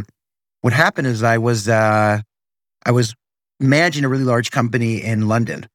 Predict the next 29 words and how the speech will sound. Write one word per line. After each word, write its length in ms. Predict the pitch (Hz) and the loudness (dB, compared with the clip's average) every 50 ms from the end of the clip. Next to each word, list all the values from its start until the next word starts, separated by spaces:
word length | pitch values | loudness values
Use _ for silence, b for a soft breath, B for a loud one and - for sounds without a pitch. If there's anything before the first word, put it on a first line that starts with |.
| _ _ _ _ _ _ _ | _ _ _ _ _ _ _
and 140 | - 110 107 | -4 -2 0
I 60 | 107 | 0
was 180 | 110 113 107 95 | 0 0 -2 0
doing 260 | - 123 123 123 120 | 0 2 2 2 0
kind 180 | 113 - 127 117 | 0 0 0 0
of 60 | 110 | 0
this 160 | 101 107 - | -2 -4 -4
ten 240 | - - 131 127 127 | -4 0 0 0 0
four 300 | 120 - - 120 117 110 | 0 0 0 0 2 2
rotation 640 | 107 107 101 - - 113 98 110 - - 104 101 | 2 0 0 0 0 0 0 0 0 0 0 -2
between 280 | 98 95 - - 101 98 | -2 -2 -4 -4 -4 -4
Israel 580 | - - 117 117 110 117 113 113 113 107 104 - - | -2 0 0 2 2 2 2 2 2 2 0 -2 -4
and 240 | 104 101 101 98 | -2 -2 0 0
London. 280 | 101 101 101 - 92 92 | 0 0 -2 -2 -4 -4
So 140 | - - 101 | -6 -6 -4
back 300 | - - 98 107 110 - | -2 0 0 0 0 -2
and 100 | 107 - | -4 -6
forth, 200 | - - 95 - | -6 -8 -8 -6
back 200 | - - 95 - | -6 -8 -6 -8
and 80 | - | -10
forth. 280 | - - - - - - _ _ _ _ _ _ _ _ _ _ _ _ _ _ _ _ _ | -12 -10 -10 -10 -10 -12 _ _ _ _ _ _ _ _ _ _ _ _ _ _ _ _ _
And, 640 | - 123 120 120 120 120 120 120 117 117 117 107 101 | 2 4 4 4 4 2 2 2 0 0 0 -2 -2
um, 580 | - 117 117 113 113 110 110 110 110 113 117 - - | -4 -2 0 2 2 2 2 0 0 0 -2 -4 -6
one 260 | - 104 135 147 180 | -2 0 0 2 2
day 140 | 180 170 156 | 2 2 0
I 100 | 151 135 | 0 0
get 160 | 131 127 - | -2 -4 -4
this 160 | 113 110 - | -6 -10 -10
call 560 | - - - - 156 156 139 107 85 90 95 | -10 -8 -2 0 2 4 4 2 0 -2 -6